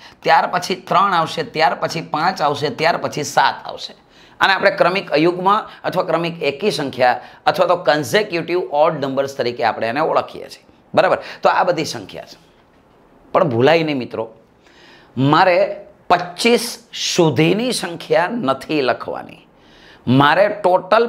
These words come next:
પચીસ એકી સંખ્યા લખવાની છે. તો સૌથી પહેલા સમજો કે તમારી બીજી એકી સંખ્યા, પહેલી એકી સંખ્યા એક છે, બીજી એકી સંખ્યા તમે ત્રણ લખી છે,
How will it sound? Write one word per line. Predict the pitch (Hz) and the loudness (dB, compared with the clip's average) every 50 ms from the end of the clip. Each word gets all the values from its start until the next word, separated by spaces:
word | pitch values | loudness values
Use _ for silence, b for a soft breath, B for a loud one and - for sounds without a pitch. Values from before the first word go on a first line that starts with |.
| 233 - | 0 -2
પચીસ | - 175 - - - - 220 226 208 - - | -2 -2 -2 -4 -6 -2 -2 -2 0 0 0
એકી | 180 180 - 202 202 - | -2 -2 0 0 0 0
સંખ્યા | - 170 156 139 - 139 123 | 0 0 -2 -2 -2 -2 -2
લખવાની | 107 98 - - - 64 57 - - | -2 -2 -6 -10 -14 -16 -16 -16 -20
છે. | - - - _ _ _ _ _ B B B B B B B B B B _ - | -20 -20 -20 _ _ _ _ _ B B B B B B B B B B _ 0
તો | 185 | 0
સૌથી | 180 - 175 170 165 170 220 | 2 4 2 2 4 2 2
પહેલા | 214 208 208 202 220 - | 2 2 2 2 2 0
સમજો | - - - 202 233 240 190 190 165 156 - - - - _ _ _ _ _ _ _ _ _ _ _ _ _ _ _ _ _ B B B B B B | -2 -2 -4 -4 -2 -2 -2 0 -2 -2 -4 -8 -18 -20 _ _ _ _ _ _ _ _ _ _ _ _ _ _ _ _ _ B B B B B B
કે | - | 0
તમારી | - 208 214 220 233 240 226 | 0 2 2 2 2 2 2
બીજી | 180 165 175 180 170 - 196 233 240 | 2 0 -2 0 0 0 2 4 4
એકી | 240 240 240 240 214 | 2 2 0 -4 -4
સંખ્યા, | - - 185 160 - - 117 90 - - - - | -2 -2 -4 -4 -6 -6 -8 -10 -10 -10 -4 -2
પહેલી | 143 139 139 151 180 208 | 0 2 2 4 4 4
એકી | 220 214 214 208 190 | 2 2 0 -4 -6
સંખ્યા | 156 202 214 202 - - | -4 -4 -4 0 0 0
એક | 214 220 208 175 143 - - - | 2 2 0 0 -2 -4 -8 -18
છે, | - - - _ _ _ _ _ _ b b b b b b b b 123 | -20 -20 -20 _ _ _ _ _ _ b b b b b b b b -6
બીજી | 131 135 185 196 190 143 160 226 | -2 0 2 2 2 2 2 2
એકી | 247 247 247 240 240 233 214 | 4 4 2 0 -2 -6 -6
સંખ્યા | - 202 190 185 - - 220 | -4 -6 -8 -4 0 0 0
તમે | 214 - 208 214 196 | 0 0 -2 -4 -4
ત્રણ | - - - - 180 196 202 190 165 131 | -6 -6 -6 -4 0 0 2 2 0 0
લખી | 123 123 - - - - | -2 -4 -8 -10 -14 -18
છે, | - - 76 - - _ | -18 -20 -20 -20 -20 _